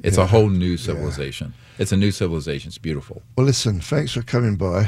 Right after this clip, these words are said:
Speaker 1: Thank you.
Speaker 2: That was really great, informative. Hopefully some people, uh, got,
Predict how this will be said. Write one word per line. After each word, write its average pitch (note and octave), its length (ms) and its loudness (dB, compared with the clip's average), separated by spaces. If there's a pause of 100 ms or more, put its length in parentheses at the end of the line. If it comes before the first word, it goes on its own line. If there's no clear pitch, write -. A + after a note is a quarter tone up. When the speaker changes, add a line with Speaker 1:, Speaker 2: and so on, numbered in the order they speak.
(100)
Speaker 1:
Thank F2+ 300 -6
you. G2+ 240 -2 (100)
Speaker 2:
That G#2 140 -2
was G2+ 160 -4
really G2 240 0
great, F#2 420 0 (100)
informative. G#2 960 0 (120)
Hopefully G2 420 -2
some G#2 260 0
people, G2 480 -2 (680)
uh, F2 180 0 (100)
got, G2 180 0